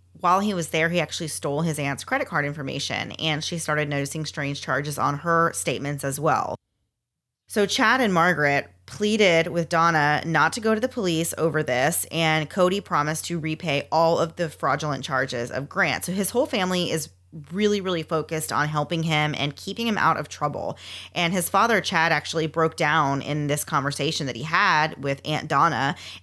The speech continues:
and told her that, you know, they were aware of this,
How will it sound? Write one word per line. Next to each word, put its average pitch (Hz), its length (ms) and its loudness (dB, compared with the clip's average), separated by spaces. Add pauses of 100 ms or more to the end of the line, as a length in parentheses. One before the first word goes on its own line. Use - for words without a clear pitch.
and 156 420 0
told 175 240 -2
her 156 540 4
that, 147 440 2
you 165 140 -2
know, 131 320 0 (280)
they 170 200 2
were 190 320 6
aware 156 440 6
of 156 120 0
this, 160 240 0